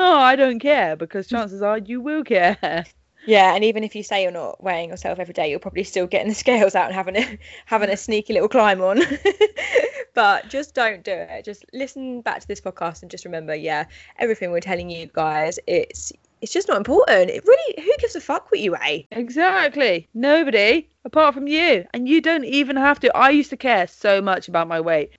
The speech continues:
Speaker 1: Because I'm so tall, I was always the biggest person. Or I always felt like I was the biggest person at school. All my friends were so small and petite. Um, and then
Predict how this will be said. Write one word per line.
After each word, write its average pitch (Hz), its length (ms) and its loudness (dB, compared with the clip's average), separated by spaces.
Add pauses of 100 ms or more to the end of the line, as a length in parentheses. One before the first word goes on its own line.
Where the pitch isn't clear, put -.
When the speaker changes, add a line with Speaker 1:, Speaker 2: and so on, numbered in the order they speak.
Speaker 1:
Because 254 240 0
I'm 277 180 2
so 247 260 0
tall, 160 600 0 (100)
I 170 100 2
was 180 180 -2
always 190 680 2
the 175 80 -16
biggest 175 340 -6
person. 165 640 -2 (260)
Or 190 140 4
I 220 160 6
always 269 360 2
felt 226 220 -4
like 220 220 -2
I 220 60 -2
was 220 140 -4
the 220 60 -4
biggest 185 300 -8
person 175 380 -8
at 165 100 -14
school. 254 380 -4
All 208 140 -2
my 196 160 -4
friends 196 320 -4
were 180 60 -14
so 180 280 -4
small 196 480 -2
and - 180 -4
petite. 208 580 -4 (440)
Um, 180 400 4
and 196 240 -2
then 196 600 2